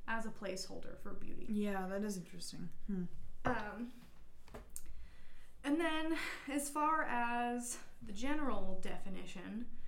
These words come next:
Speaker 1: of a literary work in which special intensity is given to the expression of feelings and ideas by the use of distinctive style and rhythm.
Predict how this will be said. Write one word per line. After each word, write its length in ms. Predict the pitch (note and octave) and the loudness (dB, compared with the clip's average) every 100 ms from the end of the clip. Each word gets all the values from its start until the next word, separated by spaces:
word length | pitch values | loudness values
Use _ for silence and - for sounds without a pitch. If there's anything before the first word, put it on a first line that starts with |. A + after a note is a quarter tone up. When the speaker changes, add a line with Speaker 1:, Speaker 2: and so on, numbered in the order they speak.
| - - - | 4 2 -2
Speaker 1:
of 280 | A3 G#3 G3+ - | -2 -2 -4 -6
a 80 | A3+ | -4
literary 540 | A3 A#3 A#3 A3 A3 A3 | -2 2 2 2 0 -2
work 360 | G3+ F#3 F#3+ - - - - | -2 -2 -2 -4 -4 -6 -4
in 200 | A3 G#3+ | -4 -2
which 360 | G#3 G3+ - - | -2 -4 -6 -8
special 640 | - - D4+ D4 D#4 - | -6 -4 -4 -4 -4 -4
intensity 960 | A3 A3 - C#4+ C4 A#3 A3+ G3+ G#3 - - - - - | -4 -4 -2 -2 -2 -4 -6 -6 -8 -12 -18 -20 -20 -10
is 180 | - A#3 | -4 -4
given 420 | A3 A3+ A3 A3 | -2 -2 -2 -4
to 120 | G#3+ A3+ | -6 -4
the 120 | A3 | -4
expression 680 | G#3+ - - A#3+ A#3+ A#3+ A#3+ | -4 -4 -2 -2 -2 -4 -4
of 160 | G#3+ | -6
feelings 560 | - C#4+ C#4 C#4 C4+ B3+ | -6 -6 -4 -4 -6 -6
and 80 | A3+ | -6
ideas 680 | A3+ A3 G3+ F3+ F3 F3+ F#3 - - - - | -6 -6 -6 -6 -6 -8 -12 -16 -16 -16 -12
by 140 | A3+ A3+ | -6 -4
the 100 | G#3+ | -4
use 360 | G3+ A#3+ A#3 | -4 -6 -6
of 160 | - G3 | -8 -8
distinctive 560 | G3 - A#3 A3+ A3 G#3 | -6 -6 -6 -6 -6 -6
style 420 | - G3 G3+ G3 | -6 -6 -6 -8
and 140 | F#3 | -8
rhythm. 340 | F3 F3 F3 | -6 -6 -6